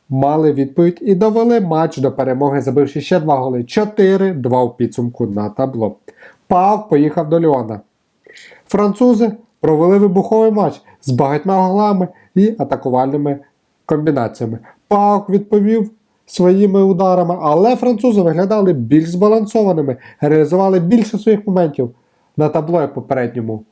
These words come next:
матчі чотири два. А Червона Звезда грала з Сельтою. Напружений матч із голами в ключових моментах для обох сторін. Червона Звезда жваво атакувала,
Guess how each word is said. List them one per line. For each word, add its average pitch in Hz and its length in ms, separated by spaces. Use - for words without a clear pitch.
матчі 131 480
чотири 110 680
два. 127 400
А 160 80
Червона 214 380
Звезда 208 360
грала 135 400
з - 60
Сельтою. 110 500
Напружений 247 560
матч 160 300
із 170 160
голами 185 380
в 180 40
ключових 147 580
моментах 156 460
для 156 120
обох 117 320
сторін. 113 380
Червона 214 360
Звезда 208 360
жваво 202 440
атакувала, 196 600